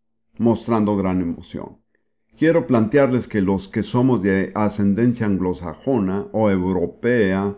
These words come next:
tenemos una idea más o menos falsa de lo que es el verdadero cristianismo.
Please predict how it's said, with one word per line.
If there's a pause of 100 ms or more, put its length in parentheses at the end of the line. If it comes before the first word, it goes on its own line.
(160)
tenemos
una
idea
más
o
menos (500)
falsa
de
lo
que
es
el
verdadero
cristianismo.